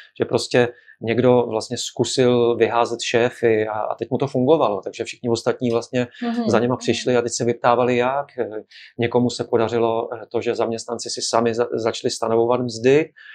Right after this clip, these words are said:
Speaker 2: Mhm.
Speaker 1: eh, tak se šli učit k němu, jo. Ně-, někde zrušili vlastně jako dovolený, úplně všechny takový ty starý koncepty, eh, jo, vyhrazený parkoviště, takový jako, jako blbosti. Takže začala vznikat taková jako zajímavá komunita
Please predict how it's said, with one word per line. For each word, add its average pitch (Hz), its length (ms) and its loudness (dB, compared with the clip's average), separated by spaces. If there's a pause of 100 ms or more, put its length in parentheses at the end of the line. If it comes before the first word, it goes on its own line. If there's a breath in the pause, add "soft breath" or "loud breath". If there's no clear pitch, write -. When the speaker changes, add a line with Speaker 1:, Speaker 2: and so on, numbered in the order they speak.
(140 loud breath)
Speaker 2:
Mhm. 196 120 -4
Speaker 1:
eh, 113 300 2
tak - 140 -8
se - 120 -6
šli - 180 0
učit 120 220 -2
k - 100 -20
němu, 139 300 0
jo. 98 180 -4
Ně-, 107 240 -8 (840)
někde 110 240 4
zrušili 117 420 2
vlastně 113 260 0
jako 120 160 -2
dovolený, 123 540 4
úplně 117 280 -2
všechny - 280 -4
takový 113 200 -4
ty 123 60 -4
starý 120 300 0
koncepty, 120 600 -2 (840 loud breath)
eh, 113 160 0 (480)
jo, 120 80 0
vyhrazený 113 420 2
parkoviště, 117 600 2
takový 110 200 -12
jako, 123 280 -8
jako - 160 -12
blbosti. 117 460 -4
Takže 127 260 0 (460 soft breath)
začala - 260 4
vznikat 131 340 2
taková 151 220 2
jako 147 160 0
zajímavá 139 380 2
komunita 139 720 2